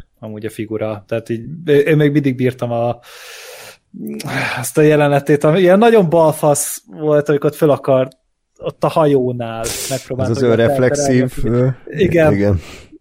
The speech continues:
Speaker 1: Igen, tehát szerintem ez marha szórakoztató volt, és így pont ezek azok a dolgok, amik, ö, ebben a nagyon-nagyon ilyen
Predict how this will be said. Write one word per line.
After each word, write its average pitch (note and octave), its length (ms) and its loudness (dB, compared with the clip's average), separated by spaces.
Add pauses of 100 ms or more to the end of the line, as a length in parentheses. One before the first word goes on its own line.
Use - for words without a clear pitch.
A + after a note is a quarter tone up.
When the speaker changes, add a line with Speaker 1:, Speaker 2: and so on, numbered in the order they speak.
Speaker 1:
Igen, D#3 360 0
tehát F3 260 0
szerintem D#4+ 340 0
ez A3+ 60 -4
marha F#3+ 260 2
szórakoztató C#3+ 800 -4
volt, D3 280 -2
és - 140 -10
így D#3 260 -4
pont E3 300 -2
ezek D3 240 -2
azok C3+ 280 -4
a C#3 60 -2
dolgok, B2+ 440 -4
amik, B2+ 460 -8 (760)
ö, B2+ 540 4 (640)
ebben D3 340 0
a D3 100 2
nagyon-nagyon C#3+ 800 2
ilyen B2+ 680 -4